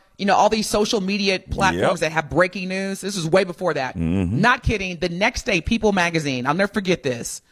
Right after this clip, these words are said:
Speaker 1: reports that Tracy Edmond filed for an annulment from the mar-, the, they, they, they had just had the ceremony. I don't even
Speaker 2: Mm-hmm.
Speaker 1: know.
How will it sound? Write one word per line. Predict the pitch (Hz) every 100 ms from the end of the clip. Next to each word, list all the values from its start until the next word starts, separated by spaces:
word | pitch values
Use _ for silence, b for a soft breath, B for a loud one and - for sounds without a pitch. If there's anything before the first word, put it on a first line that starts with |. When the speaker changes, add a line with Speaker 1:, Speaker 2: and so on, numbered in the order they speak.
| b b b
Speaker 1:
reports | 143 190 - 269 254 175 - - - _ _ _ _ _ _ _
that | - 175 170
Tracy | - 240 247 240
Edmond | 180 170 147 143 151 156 _ _ _ _
filed | - 185 196 196
for | 185 175
an | 165
annulment | 165 165 165 185 202 156 123 117 - _ _ _ _ _ _ _ _ _ _ - - -
from | 214 214
the | 196
mar-, | 185 -
the, | 202 208
they, | 233
they, | 226
they | 220 147 240 285
had | 233
just | 254
had | 233 180
the |
ceremony. | - 208 185 139 92 -
I | 175
don't | 269
even | 277 208
Speaker 2:
Mm-hmm. | 202
Speaker 1:
know. | 190 190